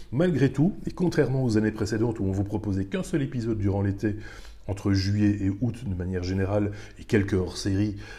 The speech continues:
ça et là, eh bien, cette année, on va continuer les épisodes en version allégée, parce qu'il y a moins d'actualité technologique aussi durant l'été, et une semaine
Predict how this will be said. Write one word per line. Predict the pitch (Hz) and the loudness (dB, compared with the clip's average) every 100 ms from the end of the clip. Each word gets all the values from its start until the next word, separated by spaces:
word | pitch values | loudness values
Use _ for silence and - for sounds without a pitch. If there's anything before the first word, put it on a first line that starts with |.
| - | -12
ça | - 104 98 - | -6 -2 -2 -2
et | 92 | 0
là, | 120 175 | 2 2
eh | - | 0
bien, | 98 117 117 | 0 0 0
cette | 165 - | 0 2
année, | 107 123 - | 2 0 -2
on | 113 | -2
va | 123 | -2
continuer | - 147 - 117 107 135 | -2 -4 -2 0 0 0
les | 107 101 | 0 0
épisodes | 101 95 98 131 135 - - - | 0 -2 0 0 -2 -8 -18 -2
en | 117 | 2
version | 113 117 98 - | 2 2 -6 -6
allégée, | - 92 107 117 156 | -4 2 4 6 2
parce | - - | 0 -12
qu'il | 85 | -10
y | |
a | |
moins | 87 95 | -6 -4
d'actualité | 95 101 104 92 - 104 | -4 -4 -4 -4 -4 -6
technologique | 98 98 98 95 101 | -4 0 0 0 -4
aussi | 98 - 107 104 - - - | -6 -4 -6 -6 -14 -14 -6
durant | 95 90 92 | -2 0 0
l'été, | 92 - 156 156 - - | 0 0 0 -2 -12 -2
et | 135 143 - | 2 2 2
une | 156 | 0
semaine | 143 127 131 135 | 2 0 0 -2